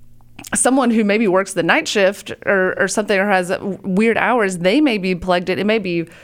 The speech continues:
um, you know, two A M where they are, and they're able to plug in with you. And so you're meeting with people all over the world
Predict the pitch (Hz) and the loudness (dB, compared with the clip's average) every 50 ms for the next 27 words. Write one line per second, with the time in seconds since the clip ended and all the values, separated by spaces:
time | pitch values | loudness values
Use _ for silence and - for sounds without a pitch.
0 | - - - - _ - - 185 180 170 165 160 156 147 151 165 160 - - - | -20 -20 -20 -20 _ -6 -2 -2 0 2 2 0 0 -2 -4 -6 -8 -10 -14 -20
1 | _ - - 175 139 143 175 170 - _ - - - _ - - - 254 233 208 | _ -8 -4 -2 -2 -2 -4 -6 -12 _ -20 -20 -20 _ -10 -2 0 2 2 2
2 | 196 208 220 208 185 175 170 160 170 185 208 202 160 151 151 160 160 - - 180 | 2 0 0 0 0 0 0 2 2 2 2 2 2 2 2 2 0 -2 -4 -4
3 | 180 175 175 175 175 185 196 202 175 160 175 160 175 - 170 - 180 170 165 165 | -4 -2 0 0 0 2 2 2 0 0 0 -2 -4 -6 -6 -2 -2 -2 0 0
4 | 165 156 156 147 147 - - 185 196 208 202 185 170 156 170 165 - 175 170 175 | -2 -2 -2 -2 -4 -2 -2 0 0 2 2 2 0 0 -2 -2 -2 -2 -2 -2
5 | 175 185 185 185 185 185 185 180 175 165 - 143 170 - - 185 - 160 - - | -2 -2 -2 -2 -2 -2 -2 -2 -4 -4 -4 -6 -8 -8 -10 -6 -6 -6 -4 -2
6 | 170 190 208 196 208 202 185 165 160 151 147 151 156 151 | -2 -2 -2 -4 -4 -6 -4 -2 -2 -2 0 -2 -2 -4